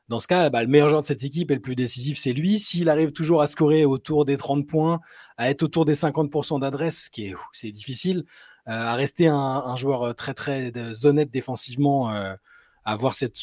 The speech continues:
tout ce package, c'est possible, mais ça me paraît, c'est long shot quand même. Je, par contre, tout à fait logique de le, de, de le nommer dans la conversation parce qu'il, je pense qu'il y sera.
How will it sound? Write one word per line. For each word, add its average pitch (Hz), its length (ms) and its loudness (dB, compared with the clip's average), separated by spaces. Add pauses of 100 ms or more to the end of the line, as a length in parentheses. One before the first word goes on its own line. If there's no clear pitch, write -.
(100)
tout - 80 -8
ce - 140 -6
package, 139 600 2 (360)
c'est - 160 -6
possible, 147 360 0
mais 135 160 2
ça 135 240 0
me 131 60 0
paraît, 135 320 0
c'est 120 340 -2
long 151 220 6
shot 151 240 6
quand 123 80 -2
même. 98 160 -6 (580)
Je, 120 300 -2
par 131 240 -2
contre, 185 220 2
tout 175 160 -8
à 175 80 8
fait 175 100 4
logique 170 260 6
de 156 100 4
le, 135 180 -4
de, 131 160 2
de 120 160 -6
le 120 340 0
nommer 127 300 4
dans 147 120 4
la 127 120 0
conversation 139 500 0
parce 147 160 -2
qu'il, 113 300 -10
je 107 120 -12
pense 175 220 -4
qu'il - 140 -6
y 120 40 -6
sera. - 280 -2